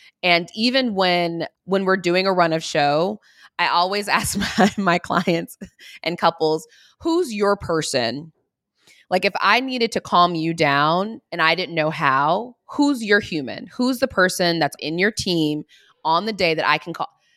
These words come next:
Bat, burp, burp, bat call. We've got a meltdown. I need you stat.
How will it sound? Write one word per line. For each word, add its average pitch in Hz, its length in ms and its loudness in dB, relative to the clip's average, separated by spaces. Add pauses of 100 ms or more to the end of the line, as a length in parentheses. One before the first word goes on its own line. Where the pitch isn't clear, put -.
(180)
Bat, 359 220 0
burp, 539 240 0
burp, - 460 -4
bat 285 200 6
call. 233 320 2 (220)
We've 180 320 0
got 220 160 6
a 254 40 2
meltdown. 151 580 0
I 160 100 4
need 165 260 2
you 180 60 0
stat. 185 580 2